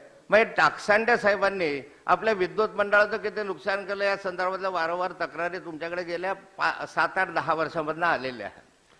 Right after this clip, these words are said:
या तक्रारी मी आपल्याकडे पाठवतो आहे. ह्या तक्रारीची सखोल चौकशी करावी अशी माझी विनंती राहणार आहे,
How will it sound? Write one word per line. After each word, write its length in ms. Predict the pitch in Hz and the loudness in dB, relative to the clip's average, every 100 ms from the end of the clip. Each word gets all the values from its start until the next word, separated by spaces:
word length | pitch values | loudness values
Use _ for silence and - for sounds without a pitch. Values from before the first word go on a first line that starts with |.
| _ _ - | _ _ -2
या 80 | 190 | -2
तक्रारी 500 | 190 180 185 202 208 | 0 -4 0 0 2
मी 120 | 208 | 2
आपल्याकडे 380 | 190 185 190 190 | 2 2 0 0
पाठवतो 500 | 175 151 160 165 156 | 2 2 2 0 -2
आहे. 200 | - - - _ _ _ _ _ _ _ _ _ | -4 -8 -20 _ _ _ _ _ _ _ _ _
ह्या 120 | 185 | 0
तक्रारीची 600 | 196 180 190 202 185 196 | 2 -2 2 0 0 -8
सखोल 380 | - 160 - 202 | -4 -4 0 -2
चौकशी 440 | 190 185 185 185 | -2 -4 -4 -6
करावी 360 | 175 156 170 160 | -6 0 0 0
अशी 220 | 160 - | -2 -2
माझी 200 | 151 165 | -6 -6
विनंती 360 | 151 143 156 165 | -6 -6 -6 -4
राहणार 360 | 156 156 180 | -4 0 0
आहे, 100 | 104 | 0